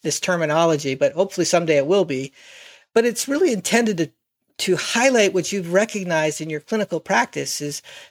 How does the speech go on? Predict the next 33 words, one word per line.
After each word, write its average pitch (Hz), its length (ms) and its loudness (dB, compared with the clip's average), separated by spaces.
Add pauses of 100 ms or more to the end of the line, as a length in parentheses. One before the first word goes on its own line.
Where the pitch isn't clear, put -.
that 180 140 2
there 190 220 2
are 196 120 4
some 226 400 -2
patients 160 760 -2 (280)
who 196 120 -2
have 180 240 4
these 165 280 0
multiple 214 520 0
different 196 420 -4
disorders 156 960 0 (260)
that 202 100 0
are 214 160 0
definitely 226 600 2
linked. 180 640 -2 (460)
They're 180 180 4
all 220 240 4
linked 233 460 0 (600)
apparently 196 540 0
by 165 160 2
the 151 120 0
vagus 160 460 0
nerve. 160 600 -2 (280)
And 175 200 2
if 175 160 0
you're 170 140 2
using 220 580 2
it 214 220 0
for 175 200 -4
the 160 160 -2
treatment 196 540 -6
of 165 160 -2
migraine, 175 720 0